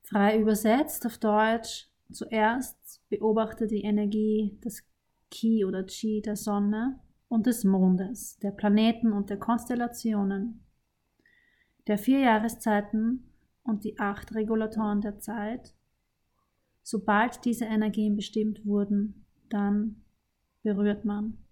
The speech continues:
Und da darf ich noch einiges lernen, einfach über die taoistische oder auch die chinesische Philosophie, die da dahinter steht.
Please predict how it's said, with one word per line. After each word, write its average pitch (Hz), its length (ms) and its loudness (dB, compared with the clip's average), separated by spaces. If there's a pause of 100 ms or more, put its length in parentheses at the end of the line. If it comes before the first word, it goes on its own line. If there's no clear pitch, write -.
(3000)
Und 226 400 2
da 233 80 4
darf 220 260 2
ich 226 180 -2
noch 233 380 -2
einiges 220 440 2
lernen, 220 460 4
einfach 202 340 0
über 214 220 -2
die 208 180 -4
taoistische 208 960 -2
oder 202 160 -4
auch 208 80 -12
die 214 160 -10
chinesische 208 480 -4
Philosophie, 214 640 -6
die 208 120 -2
da 208 140 0
dahinter 214 540 -2
steht. 208 480 -4